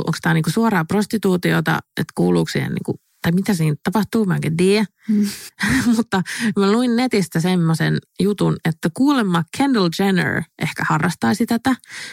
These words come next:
Speaker 1: Ja kuulemma Pariisin
Speaker 2: No
Speaker 1: muotiviikoilla
Speaker 2: ei.
Speaker 1: se on erityisen yleistä, että hänellä oli todella kiireinen viikko, koska hän oli niin monessa näytöksessä,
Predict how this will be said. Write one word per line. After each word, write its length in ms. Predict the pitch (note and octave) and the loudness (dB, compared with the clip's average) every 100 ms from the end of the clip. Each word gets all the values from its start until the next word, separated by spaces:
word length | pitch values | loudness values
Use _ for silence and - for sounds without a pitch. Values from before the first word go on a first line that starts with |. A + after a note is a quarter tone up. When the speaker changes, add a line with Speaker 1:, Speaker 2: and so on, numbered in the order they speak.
| - | -4
Speaker 1:
Ja 100 | F3+ | -2
kuulemma 500 | F3 G3 F#3+ F3+ E3+ - | 2 2 2 2 0 0
Pariisin 400 | A3+ A#3+ G#3 F3 | 0 2 2 2
Speaker 2:
No 60 | |
Speaker 1:
muotiviikoilla 720 | F3 G3 G#3 E3+ F3+ E3 E3 D3 | 2 2 2 2 0 0 0 0
Speaker 2:
ei. 40 | |
Speaker 1:
se 80 | D#3+ | -2
on 60 | D#3+ | 0
erityisen 680 | G#3 A3+ F#3+ D3+ D#3 C#3 D#3+ - _ _ _ | 0 0 0 0 -2 -2 -2 -4 _ _ _
yleistä, 580 | E3 D#3+ D#3 F3 - A#3+ - _ D#3+ | 0 2 0 -2 -2 -2 -2 _ -4
että 180 | D#3 - | -2 0
hänellä 260 | E3+ E3+ | 2 2
oli 140 | D#3+ D#3+ | 2 0
todella 360 | G3 G#3 F#3 D3+ | 0 0 0 -2
kiireinen 500 | E3 D#3+ D#3 D3 D#3 | -2 0 0 -2 0
viikko, 360 | G3+ G#3+ - E3 | 2 2 0 -2
koska 260 | D3+ - | -2 -2
hän 140 | D#3+ D#3 | 0 2
oli 100 | D#3 | 2
niin 140 | E3+ | 2
monessa 260 | F3 D3 G3+ | 0 0 0
näytöksessä, 640 | A3 C4 - A3+ - A3+ | 0 0 -2 -2 -2 -2